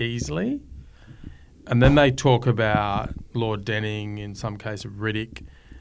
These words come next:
saying, "The court should not allow the other party or anyone else to use the documents for an ulterior or alien purpose. Otherwise, the courts themselves would be doing injustice."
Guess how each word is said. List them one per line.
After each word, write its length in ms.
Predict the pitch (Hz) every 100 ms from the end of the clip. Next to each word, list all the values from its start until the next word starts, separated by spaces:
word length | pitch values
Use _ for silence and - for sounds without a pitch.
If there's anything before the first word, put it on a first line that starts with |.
| -
saying, 440 | - 127 107 110 107
"The 60 |
court 360 | - 147 185 -
should 200 | 233 160
not 220 | 135 135
allow 340 | 131 117 107
the 160 | 107 113 -
other 240 | 127 139
party 560 | 127 101 98 98 104 -
or 320 | - 135 135 127
anyone 360 | 123 113 107
else 180 | 110 110
to 140 | - 113
use 340 | 107 117 110
the 60 | -
documents 480 | 107 - 110 113 123
for 80 | 117
an 60 |
ulterior 640 | 110 113 - 120 113 110 -
or 180 | 110 117
alien 360 | 117 117 110 107
purpose. 520 | - 117 - 123 123 - _ _ - -
Otherwise, 400 | 123 120 110 -
the 80 |
courts 760 | 123 - 120 113 - - - - _ _ _ _
themselves 640 | 117 104 - 120 113 113 110
would 140 | 110
be 80 | 110
doing 320 | 98 110 110
injustice." 1040 | 107 98 - 117 - - - - - -